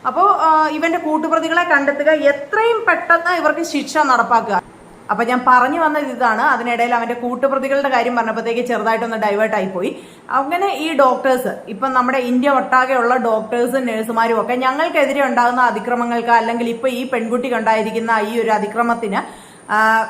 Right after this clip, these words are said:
ആ പ്രതികൾക്ക് ശിക്ഷ കിട്ടാതെ ഞങ്ങൾ ഇനി ഡ്യൂട്ടി ചെയ്യേല എന്നൊരു തീരുമാനത്തിൽ എത്തിക്കഴിഞ്ഞാൽ, അല്ലെങ്കിൽ അവര് ആ ഒരു രീതിയിലേക്ക്, ഏ,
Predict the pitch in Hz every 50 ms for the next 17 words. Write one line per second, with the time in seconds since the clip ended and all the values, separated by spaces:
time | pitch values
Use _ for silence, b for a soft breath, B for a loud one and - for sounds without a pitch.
0 | - - - 240 277 262 285 277 - 285 277 311 320 320 339 339 - 285 269 262
1 | - 339 339 285 277 - - 277 277 285 277 277 254 254 269 302 311 302 294 285
2 | 233 247 247 247 247 - 320 - 285 240 233 240 262 277 254 233 226 233 233 233
3 | - 226 233 226 240 247 233 226 - 233 226 226 233 240 240 240 233 247 233 214
4 | 202 214 226 226 214 208 208 214 214 220 220 220 226 233 254 247 226 220 220 247
5 | 262 269 269 - 208 220 226 247 254 247 240 233 208 226 220 220 220 233 233 240
6 | 240 240 247 254 240 - - - 185 190 190 190